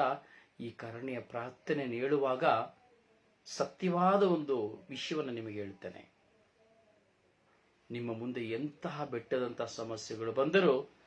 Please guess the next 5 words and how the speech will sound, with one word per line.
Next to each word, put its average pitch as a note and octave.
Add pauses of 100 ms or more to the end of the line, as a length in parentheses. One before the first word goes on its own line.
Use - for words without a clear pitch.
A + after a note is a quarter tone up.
(280)
ಅದು A2
ಮಂಜಿನಂತೆ G#2+
ಕರಗಿ G#2
ಹೋಗುತ್ತದೆ. F#2 (1400)
ಎರಡನೆಯದು, A#2+